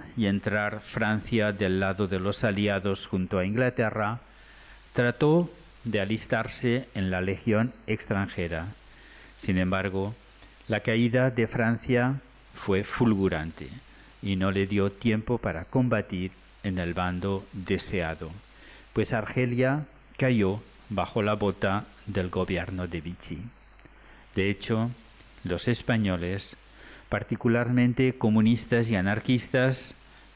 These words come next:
comienzan a ser detenidos y los otros a ser vigilados estrechamente. En mil novecientos cuarenta y dos,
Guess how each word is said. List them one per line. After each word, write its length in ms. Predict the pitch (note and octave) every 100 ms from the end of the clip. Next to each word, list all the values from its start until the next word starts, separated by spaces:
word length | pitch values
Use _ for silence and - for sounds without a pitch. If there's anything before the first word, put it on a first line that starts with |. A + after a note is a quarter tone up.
| -
comienzan 800 | G#2+ G#2 A2 B2 A#2 C#3 C3 B2
a 80 | G2+
ser 340 | - A2 A2 G#2
detenidos 840 | A#2 A#2+ A#2+ G2+ F#2 F#2 G2 G#2 - - - -
y 100 | A#2 G2+
los 240 | G#2 -
otros 600 | A#2 A2+ A#2+ B2 C3 - - -
a 140 | F2 -
ser 320 | B2 A2+ B2+ -
vigilados 960 | G#2+ G2+ A2+ - A#2 G2 F2+ F#2+ G#2 - - -
estrechamente. 1040 | G2+ - F#2 F2 - E2 C#2+ D2 - C2+ - - - - - - - - - - - - - - - - - - -
En 120 | - G#2+
mil 100 | A2
novecientos 680 | A2+ A2 A#2+ A2 A#2+ A#2
cuarenta 500 | - A2 A2 A2+ B2+
y 80 | B2
dos, 440 | A#2+ B2 C3+ -